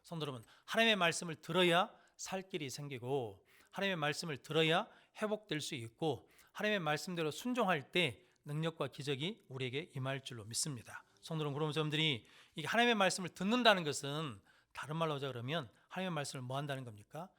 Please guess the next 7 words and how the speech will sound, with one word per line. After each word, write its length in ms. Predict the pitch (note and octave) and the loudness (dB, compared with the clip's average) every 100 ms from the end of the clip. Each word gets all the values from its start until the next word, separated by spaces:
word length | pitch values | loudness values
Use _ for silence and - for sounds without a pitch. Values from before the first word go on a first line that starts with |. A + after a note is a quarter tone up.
| _ - | _ -18
순종한다라는 1000 | - - G#3+ G#3+ D3+ C3 C#3+ B2+ G#2 C3 | -14 -8 -6 -6 -6 -8 -8 -10 -8 -8
거거든요. 440 | B2+ G2+ - - - _ _ | -8 -12 -20 -20 -20 _ _
또한 400 | - C#3+ D3+ B2+ - - - - | -4 0 2 0 -10 -20 -18 -8
우리가 340 | D3 D#3 D#3 - _ - - - | 0 2 0 -4 _ -20 -20 -18
이제 200 | A#2 - | -18 -10
신앙생활 560 | - A#3 A#3+ A3+ G#3 F3+ | -4 4 4 6 6 4
하면서 500 | F#3+ F3+ D3 C#3 | 2 0 -2 -6